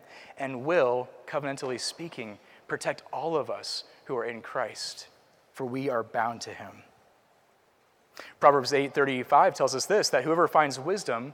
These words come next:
which is ultimately personified in Christ himself, wisdom, will find favor and life from the Lord. And so hear this gospel truth, beloved. All who are in Christ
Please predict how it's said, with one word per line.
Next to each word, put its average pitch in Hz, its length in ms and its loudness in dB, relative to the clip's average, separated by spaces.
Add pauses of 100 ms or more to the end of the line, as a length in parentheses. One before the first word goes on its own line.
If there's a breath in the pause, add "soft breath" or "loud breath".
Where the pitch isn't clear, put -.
(340 loud breath)
which 143 100 -6
is 139 100 -4
ultimately 160 440 0
personified 143 640 0
in 117 80 -6
Christ 151 360 -2
himself, 117 560 -2 (100)
wisdom, 120 520 -8 (1000 soft breath)
will 143 120 2
find 147 300 4
favor 123 600 -6 (500)
and 117 280 -12
life - 540 -12 (720)
from 113 160 -6
the 104 60 -8
Lord. 113 340 -8 (1500 soft breath)
And 151 80 -8
so 165 100 2
hear 165 180 0
this 180 140 0
gospel 143 320 -2
truth, - 300 -8
beloved. 80 340 -8 (1200 loud breath)
All 175 240 10
who 202 180 0
are 160 100 8
in 135 100 -2
Christ 117 580 -2